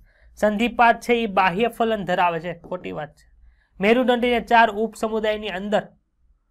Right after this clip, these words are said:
વહેંચવામાં આવે છે. સર, એ ખબર નથી. જલ પરિવહન તંત્ર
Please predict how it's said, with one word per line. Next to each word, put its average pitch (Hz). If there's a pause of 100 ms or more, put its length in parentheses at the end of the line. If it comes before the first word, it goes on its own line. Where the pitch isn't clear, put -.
(280)
વહેંચવામાં 185
આવે 175
છે. - (1900)
સર, 190
એ 190
ખબર 190
નથી. 165 (500)
જલ 214
પરિવહન 226
તંત્ર 214